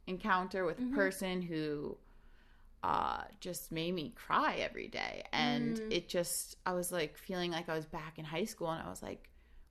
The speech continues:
Speaker 1: "Why am I letting myself be controlled like this?" Like, literally dictating my mood. Like,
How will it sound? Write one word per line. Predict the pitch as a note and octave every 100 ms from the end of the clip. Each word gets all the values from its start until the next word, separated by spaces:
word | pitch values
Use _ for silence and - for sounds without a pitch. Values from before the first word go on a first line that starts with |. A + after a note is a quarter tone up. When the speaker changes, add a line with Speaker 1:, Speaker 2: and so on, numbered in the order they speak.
| -
Speaker 1:
"Why | - G#3
am | F#3+
I | E3+
letting | E3 F#3+
myself | E3+ E3 D#3+ D#3+
be | D#3
controlled | - D#3+ - F3+ C#4+
like | -
this?" | - -
Like, | D3+ -
literally | F#3+ F3+ E3+ E3+ -
dictating | E3 E3 - F3+ E3+ F3
my | E3
mood. | D#3 D3 C#3+ D3 -
Like, | G2 -